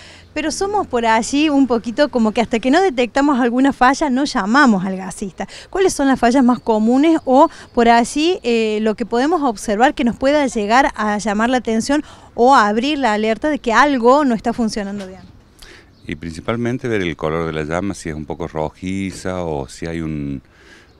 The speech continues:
Speaker 2: un poco de olor como a monóxido o ga-, o olor a gas,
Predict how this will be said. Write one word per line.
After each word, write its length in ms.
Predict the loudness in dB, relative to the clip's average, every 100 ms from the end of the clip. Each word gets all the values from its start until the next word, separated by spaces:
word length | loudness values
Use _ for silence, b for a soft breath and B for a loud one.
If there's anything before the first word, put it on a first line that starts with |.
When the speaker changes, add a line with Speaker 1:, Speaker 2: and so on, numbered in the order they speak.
| _
Speaker 2:
un 320 | -12 -8 -10 -10
poco 220 | -8 -4
de 80 | -4
olor 340 | -2 -4 -6
como 180 | -8 -8
a 20 |
monóxido 840 | -8 -8 -6 -6 -6 -8 -10 -6 -4
o 280 | -4 -6
ga-, 140 | -8 -8
o 100 | -6
olor 220 | -4 -2
a 80 | 0
gas, 300 | 2 2 0